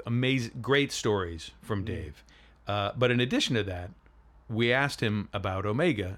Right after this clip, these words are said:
Speaker 1: and here's what he had to say.
Speaker 2: Great, let's check it out.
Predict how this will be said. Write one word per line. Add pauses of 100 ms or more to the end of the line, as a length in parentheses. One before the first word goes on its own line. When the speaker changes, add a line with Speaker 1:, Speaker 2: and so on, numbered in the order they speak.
Speaker 1:
and
here's
what
he
had
to
say. (420)
Speaker 2:
Great,
let's
check
it
out.